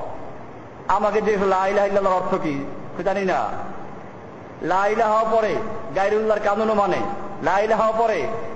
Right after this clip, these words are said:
ওই যে মূর্তির সেজদাও করে, লা ইলাহা ইল্লাল্লাহ পরে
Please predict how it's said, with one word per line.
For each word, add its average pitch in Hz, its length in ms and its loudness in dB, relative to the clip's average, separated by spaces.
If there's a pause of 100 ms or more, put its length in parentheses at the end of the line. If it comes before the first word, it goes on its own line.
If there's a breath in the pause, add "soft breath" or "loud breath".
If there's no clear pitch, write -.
(280)
ওই 202 120 2
যে 220 120 2
মূর্তির 214 400 0
সেজদাও 214 300 2
করে, 165 260 0 (440)
লা 165 120 2
ইলাহা 226 160 2
ইল্লাল্লাহ 233 360 2
পরে 208 300 0